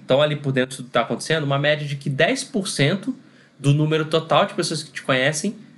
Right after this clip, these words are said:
vão te ajudar. Então, vou dar um exemplo. Vamos supor que você tem cem pessoas que te conhecem, que são suas amigas. Se você divulgar pra essas cem pessoas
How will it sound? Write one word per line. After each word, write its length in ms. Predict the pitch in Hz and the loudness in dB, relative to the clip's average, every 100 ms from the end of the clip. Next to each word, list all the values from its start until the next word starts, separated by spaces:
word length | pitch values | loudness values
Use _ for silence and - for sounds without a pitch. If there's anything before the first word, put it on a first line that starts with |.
| - | -4
vão 220 | 127 160 | 2 2
te 120 | 170 | 4
ajudar. 480 | 175 180 175 101 - - - | 2 2 2 2 -4 -16 -12
Então, 240 | 120 131 | -2 0
vou 120 | 143 160 | 2 2
dar 140 | 147 | 0
um 60 | 160 | 0
exemplo. 400 | 151 117 95 - - - - - | -2 -2 -2 -8 -18 -20 -12 -6
Vamos 140 | 117 | -2
supor 160 | - 156 | -2 -2
que 60 | |
você 140 | 170 - | -2 -2
tem 140 | 170 | -2
cem 280 | 151 190 240 | 0 0 2
pessoas 340 | 202 190 185 | 0 0 -2
que 100 | - | -4
te 140 | - - | -12 -4
conhecem, 580 | 170 151 143 151 147 | 0 4 4 2 -2
que 80 | 143 | -6
são 180 | - 131 | -4 -4
suas 220 | 135 139 | -2 0
amigas. 580 | 156 170 127 104 101 - - - - | 0 0 0 -2 -8 -12 -20 -20 -16
Se 100 | - | -2
você 220 | 240 247 | 0 0
divulgar 440 | 208 196 175 151 | 0 0 2 2
pra 100 | 151 | 2
essas 200 | 151 - | 0 -2
cem 340 | 139 - 202 294 | -4 0 0 2
pessoas 720 | - 160 - 160 190 113 - | 0 0 0 0 2 0 -6